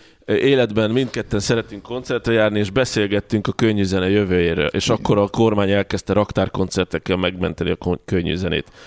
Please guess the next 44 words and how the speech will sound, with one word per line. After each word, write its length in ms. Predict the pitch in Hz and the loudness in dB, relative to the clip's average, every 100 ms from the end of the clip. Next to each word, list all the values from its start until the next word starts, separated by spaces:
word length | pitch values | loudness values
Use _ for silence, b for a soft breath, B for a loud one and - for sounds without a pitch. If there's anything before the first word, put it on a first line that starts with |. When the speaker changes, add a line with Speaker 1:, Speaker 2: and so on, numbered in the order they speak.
| B | B
Speaker 1:
Ez 180 | - 110 | 0 2
az 120 | 107 | 2
én 320 | 104 98 80 - | 2 0 -2 -8
verzióm, 580 | - 92 87 90 87 90 | -6 -2 0 0 -2 -2
ami 140 | 87 | -2
a 60 | 85 | -4
fejemben 420 | - 87 85 85 | -4 -4 -2 -2
van, 140 | 87 87 | -2 -2
de 80 | |
ez 100 | 90 | -2
nem 160 | 95 95 | -2 -2
biztos, 300 | 90 - - | -4 -4 -6
hogy 120 | 87 | -4
így 120 | 85 85 | -4 -2
van. 100 | 90 | -2
Ha 60 | |
valaki 380 | 98 92 - 92 | 0 0 0 -2
pontosabban 600 | - 101 92 - 90 92 | 0 -2 -2 -6 -4 -4
tudja, 280 | 95 98 - | -6 -4 -2
az 100 | - - | -4 -4
Speaker 2:
Az 120 | - | -2
már 160 | 143 131 | 2 2
Speaker 1:
legyen 160 | 104 - | 2 2
Speaker 2:
korábban 280 | 123 98 | 2 2
Speaker 1:
szíves 160 | 101 107 | 2 2
leírni. 200 | 90 78 | 2 0
Speaker 2:
megvolt. 260 | 107 - - - - _ - | 0 -2 -8 -18 -20 _ -10
Az, 260 | 117 117 - | -10 -6 -4
ö, 300 | 123 123 127 | 0 0 -2
én 260 | 143 139 | 0 2
emlékeim 360 | 151 165 160 135 | 2 2 2 0
szerint 320 | - 147 139 | 2 0 2
a 120 | 123 | 2
Speaker 1:
Kicsit 300 | 123 123 135 | 4 2 0
nekem 240 | - 151 151 | 0 0 2
az 100 | 214 | 4
az 100 | 165 | 4
Speaker 2:
raktárkoncerteknek 160 | 151 123 | 4 4
már 0 | |
Speaker 1:
érzésem 260 | 123 117 120 | 2 4 2
Speaker 2:
korábban 200 | 113 113 | 2 4
Speaker 1:
inkább, 320 | 101 101 - B B | 2 2 -4 B B
hogy, 360 | 104 104 98 | 2 2 4
ö, 220 | 101 98 | 4 4